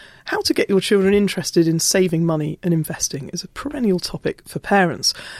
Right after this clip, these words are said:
However, Moira O'Neill, head of personal finance at Interactive Investor, thinks she may have cracked it by tapping into her daughter's interest in climate change.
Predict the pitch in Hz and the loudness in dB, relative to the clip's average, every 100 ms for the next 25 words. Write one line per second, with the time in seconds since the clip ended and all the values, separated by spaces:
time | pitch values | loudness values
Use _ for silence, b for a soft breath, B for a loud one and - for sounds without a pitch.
0 | B - 208 190 180 262 320 233 180 170 | B 2 2 4 4 2 4 4 6 6
1 | 180 170 190 262 175 151 - 160 - 156 | 8 6 2 -2 -4 -2 -2 0 -2 -2
2 | 170 165 151 - - 170 - - - 156 | -2 -2 -2 -2 0 -2 -4 -12 -8 -6
3 | 156 - - 170 B B B - 269 262 | -6 -6 -2 -2 B B B -2 -2 0
4 | - - - 240 185 190 - - - - | -4 -2 2 4 4 0 -4 -8 -8 -6
5 | - - B B B 180 165 - - 220 | -6 -6 B B B -2 -2 -6 2 4
6 | 190 185 156 185 208 196 - 175 233 233 | 4 4 2 4 2 0 0 -2 -2 -4
7 | 139 - - 156 156 - 247 185 - - | -6 -8 -6 -6 -6 -6 -4 -4 -6 -14
8 | - 131 - | -16 -20 -20